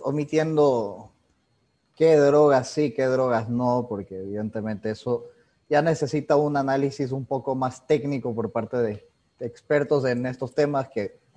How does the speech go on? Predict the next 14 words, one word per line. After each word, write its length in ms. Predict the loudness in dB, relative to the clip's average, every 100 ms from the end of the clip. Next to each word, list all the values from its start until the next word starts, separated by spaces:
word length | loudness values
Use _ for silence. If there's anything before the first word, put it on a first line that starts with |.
| -8
no 200 | -2 0
somos 380 | 2 2 2 0
nosotros. 600 | -2 -2 -2 -4 -6 _ _ _ _ _ _ 4
Pero, 360 | 6 8 6 2 0
¿por 280 | 4 4 4
qué 160 | 6
no 340 | 8 8 8 8
hay 160 | 8
la 140 | 8 6
discusión, 840 | 6 2 -8 -2 4 6 6 4
que 140 | 0
fue 160 | 0 -2
tu 160 | -2 -2
pregunta? 760 | -2 0 -2 -2 -2 -2